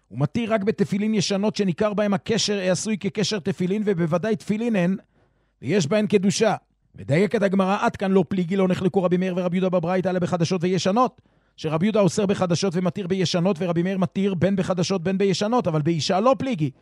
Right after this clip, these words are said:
אינם חולקים לגבי אישה, אם כן לדברי שניהם, אישה שמצאה תפילין בשבת, צריכה להכניסן בדרך לבישה, שמע מינא מוכח מכאן שלדברי שניהם, תפילין מצוות עשה שלא הזמן גרמה הוא, אלא נוהגת בכל עת וגם בשבת, וכל מצוות עשה שאין הזמן גרמה, נשים חייבות.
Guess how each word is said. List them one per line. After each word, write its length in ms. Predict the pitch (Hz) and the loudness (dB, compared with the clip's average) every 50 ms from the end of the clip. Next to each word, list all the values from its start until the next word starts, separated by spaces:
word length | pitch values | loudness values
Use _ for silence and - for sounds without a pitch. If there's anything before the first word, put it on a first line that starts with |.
| _ _ _ _ _ _ _ _ _ _ _ - | _ _ _ _ _ _ _ _ _ _ _ -6
אינם 260 | - 156 202 240 277 269 | -4 -2 0 0 2 4
חולקים 320 | 202 269 262 - 262 226 | 2 2 2 2 -2 -2
לגבי 260 | 226 185 208 175 190 | 0 0 0 0 0
אישה, 380 | 196 185 175 147 - 180 160 139 | 0 0 0 0 0 0 0 0
אם 120 | 135 135 | 0 -2
כן 200 | 127 - 196 202 | -2 -2 0 0
לדברי 340 | 202 160 165 160 170 196 185 | 0 0 0 0 0 0 -2
שניהם, 320 | - - 185 180 190 196 | -2 -2 0 0 0 0
אישה 200 | 190 143 - 202 | 0 0 0 -2
שמצאה 340 | 190 - 196 175 - - 190 | -2 -2 -2 -2 -2 -2 -2
תפילין 300 | - - 185 180 196 190 | -2 0 0 0 0 0
בשבת, 480 | 180 165 - 170 151 143 147 - _ _ _ _ _ _ _ _ _ | 0 0 0 0 0 0 0 -2 _ _ _ _ _ _ _ _ _
צריכה 380 | - - 123 139 156 - 175 190 | -14 -8 -4 -4 -2 0 0 0
להכניסן 520 | 202 196 156 156 190 165 - 180 170 175 | 0 0 0 0 -2 -2 -2 -2 -2 0
בדרך 280 | 170 175 170 185 190 - | 0 0 0 -2 -2 0
לבישה, 400 | 196 202 202 185 - 240 247 220 | -2 0 0 0 2 2 2 2
שמע 240 | - - 170 165 165 | 2 0 0 0 0
מינא 200 | 170 180 175 185 | 0 0 0 0
מוכח 300 | 180 156 - 240 226 - | 0 0 -2 -2 -2 -2
מכאן 320 | 156 139 - 160 160 175 | -2 -2 0 -2 -2 -2
שלדברי 440 | - 160 160 151 139 147 160 180 185 | -2 -2 -2 -2 -2 -2 0 0 -2
שניהם, 360 | - - 165 151 147 151 180 214 - _ _ _ _ _ _ _ _ _ _ | -2 0 0 2 2 2 0 -4 -8 _ _ _ _ _ _ _ _ _ _
תפילין 420 | - - - 160 180 214 220 208 190 | -10 -4 -2 0 0 2 2 2 0
מצוות 300 | 139 - 202 202 196 185 | 0 0 -2 -2 -2 -2
עשה 200 | 156 - 208 - | -4 -2 -2 -2
שלא 300 | - 202 196 202 202 190 | 0 0 2 2 2 2
הזמן 260 | 147 156 196 196 190 | 0 0 -2 -2 0
גרמה 280 | 151 165 165 160 156 | 0 0 0 2 2
הוא, 200 | 151 156 170 - - | 2 2 0 0 0
אלא 200 | 170 170 175 175 | -2 0 0 0
נוהגת 300 | 175 175 180 202 180 185 | 0 -2 -2 -2 -2 -4
בכל 280 | 165 170 - - 190 | -4 -4 -2 -2 -2
עת 80 | 185 143 | -2 -2
וגם 240 | 151 165 156 170 175 | -4 -2 -2 -2 0
בשבת, 500 | 170 156 - 165 139 131 127 143 - - _ _ _ _ _ _ _ _ - | -2 -2 -2 -2 -2 -2 -4 -4 -6 -12 _ _ _ _ _ _ _ _ -18
וכל 220 | - 110 - 180 196 | -8 -2 0 0 2
מצוות 300 | 190 160 - 202 185 - | 0 0 -2 -2 -2 -2
עשה 200 | 170 - 202 185 | -4 -6 -4 -4
שאין 200 | - 190 190 202 | -4 -4 -2 -2
הזמן 300 | 196 147 185 208 214 208 | -2 -2 -2 -2 -2 -2
גרמה, 300 | 180 214 240 262 277 269 | -2 -2 -2 0 0 0
נשים 260 | 220 - - 226 220 | 0 -2 -2 -4 -4
חייבות. 480 | 190 233 240 254 240 277 254 - _ | -4 -2 0 2 4 4 2 2 _